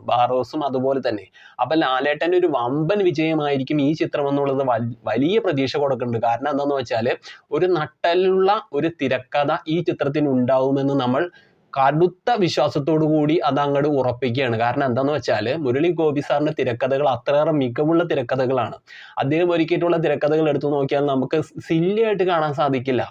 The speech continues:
കാരണം ഒരു വൺ ലൈൻ ആയിട്ട് എഴുതുന്ന കാര്യമാണെങ്കിൽ പോലും ആ കാര്യത്തിന്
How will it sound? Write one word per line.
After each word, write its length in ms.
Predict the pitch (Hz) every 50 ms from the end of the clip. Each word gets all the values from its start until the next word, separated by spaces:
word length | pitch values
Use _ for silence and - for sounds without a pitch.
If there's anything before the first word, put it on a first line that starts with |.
| -
കാരണം 320 | 120 120 127 135 - - - - - - - - -
ഒരു 160 | - 139 156 147 139
വൺ 160 | 131 127 143 160 180 185
ലൈൻ 200 | 185 175 180 180 180
ആയിട്ട് 160 | 175 175 175 180
എഴുതുന്ന 320 | 170 165 151 160 160 165 160 160
കാര്യമാണെങ്കിൽ 640 | 147 135 131 131 143 151 151 143 139 139 131 135 127 131
പോലും 260 | 123 120 120 127 147 127 113
ആ 40 | 131 - -
കാര്യത്തിന് 460 | 120 117 113 123 127 - 131 135 143